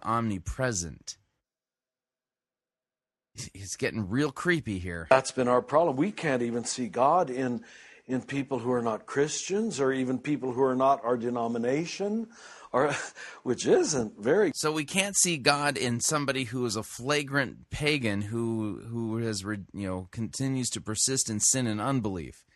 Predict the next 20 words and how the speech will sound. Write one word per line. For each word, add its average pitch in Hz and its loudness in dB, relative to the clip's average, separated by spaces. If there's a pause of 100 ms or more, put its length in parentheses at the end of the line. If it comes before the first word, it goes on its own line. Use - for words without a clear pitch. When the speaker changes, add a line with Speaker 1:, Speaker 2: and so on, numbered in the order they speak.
(440)
Speaker 1:
Why 151 0
should 247 -2
I 208 2
think 196 -4
that 143 -6
God 156 4
is 143 0
inside 156 0
of 127 -4
them? 87 -4 (200)
Hmm? 165 0 (1080)
In 156 2
what 175 0
sense 190 6
is 127 2
God 139 6
inside 123 2
of 98 -4
them? 98 0
What, 120 0